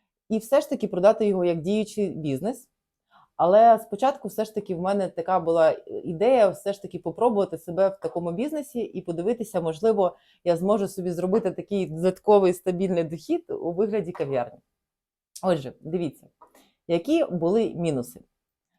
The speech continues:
Звичайно, це закритий комплекс. Е, це, а, комплекс на дві тисячі квартир, це комплекс в економ-сегменті. І, в принципі, кав'ярні там не було.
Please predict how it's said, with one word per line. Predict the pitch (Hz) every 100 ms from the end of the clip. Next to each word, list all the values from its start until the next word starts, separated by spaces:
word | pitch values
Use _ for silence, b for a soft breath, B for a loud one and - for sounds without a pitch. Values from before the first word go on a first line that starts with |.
| _
Звичайно, | 147 165 285 302
це | 240 160
закритий | 156 - 240 202
комплекс. | 180 135 - - _ _ -
Е, | 139 135 -
це, | 233 226 -
а, | 170 165 160
комплекс | 156 254 269 208 202 -
на | 170 160 156
дві | 156 165 202
тисячі | 190 - 160 147
квартир, | 147 147 233 - _ _ _ _ _ _ _ _
це | 262
комплекс | 254 196 202 165 160
в |
економ-сегменті. | 151 160 170 - 143 131 123 - _ _ _ _ _ _ -
І, | 202 190
в | - - -
принципі, | 277 330 214 160
кав'ярні | 175 196 269 220
там | 185 170 151
не | 196
було. | 185 151 120